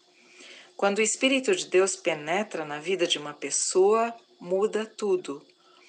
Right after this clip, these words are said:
O Espírito que nela habita revela Cristo e a equipa para ser sua testemunha. Ó Pai amado, por tua misericórdia, que o teu Espírito Santo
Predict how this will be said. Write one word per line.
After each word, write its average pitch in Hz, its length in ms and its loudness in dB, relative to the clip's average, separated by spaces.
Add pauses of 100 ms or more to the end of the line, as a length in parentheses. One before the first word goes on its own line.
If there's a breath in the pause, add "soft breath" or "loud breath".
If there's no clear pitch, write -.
(300 loud breath)
O - 80 -4
Espírito 220 680 0
que 165 140 -10
nela 170 340 0
habita 180 420 -2
revela 190 580 0
Cristo 202 800 -4 (960 loud breath)
e 175 100 2
a 170 80 6
equipa 220 720 0
para 180 280 0
ser 170 300 -2
sua 180 420 0
testemunha. 156 800 -10 (1000 loud breath)
Ó - 100 0
Pai 208 340 4
amado, 165 540 0
por 175 240 -6
tua 240 340 0
misericórdia, 190 1040 2
que 180 180 -8
o 180 60 0
teu 240 340 0
Espírito 202 720 -4
Santo 185 960 -4